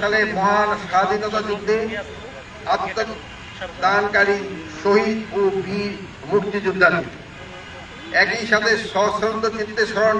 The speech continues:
করছি জুলাই বিপ্লবের সকল শহীদ ও আহতদের।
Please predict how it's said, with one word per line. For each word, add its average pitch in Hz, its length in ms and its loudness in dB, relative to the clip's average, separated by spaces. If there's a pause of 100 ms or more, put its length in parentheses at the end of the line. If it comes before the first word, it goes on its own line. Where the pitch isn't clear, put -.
করছি 214 260 -2 (800)
জুলাই 220 340 8 (100)
বিপ্লবের 220 520 2 (480)
সকল 220 340 2 (200)
শহীদ 214 360 4 (440)
ও - 20 8 (220)
আহতদের। 196 480 4